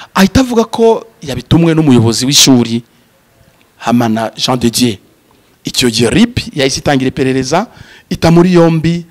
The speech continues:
Hamana, inafunga uwo muzamu, inata muri yombi umucuruzi bikekwa ko yarashiriye ibyo biryo.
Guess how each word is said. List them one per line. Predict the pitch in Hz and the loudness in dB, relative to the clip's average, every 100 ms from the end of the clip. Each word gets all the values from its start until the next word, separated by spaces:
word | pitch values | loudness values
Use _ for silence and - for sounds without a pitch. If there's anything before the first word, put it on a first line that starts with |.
| - | -10
Hamana, | - 139 160 131 147 214 - - - _ | -2 2 2 2 0 -2 -8 -20 -20 _
inafunga | - 165 - 156 143 | 2 2 2 -2 -2
uwo | 147 131 | -2 -4
muzamu, | 123 135 170 165 170 - | -4 -2 -2 -2 -6 -2
inata | 160 147 156 | -2 0 0
muri | 185 | 2
yombi | 180 175 - | 2 0 -2
umucuruzi | 170 214 269 165 127 123 214 - - - | -4 -2 -2 0 -2 -4 -8 -10 -20 -10
bikekwa | 139 135 175 - | -6 -2 -2 -2
ko | - 160 160 160 _ _ _ _ _ - | 0 2 2 0 _ _ _ _ _ -6
yarashiriye | 143 147 143 - 143 117 123 139 - - | -2 -2 -2 -4 -4 -4 -2 -4 -6 -10
ibyo | 127 135 | -2 -2
biryo. | 131 143 - | 0 -4 -8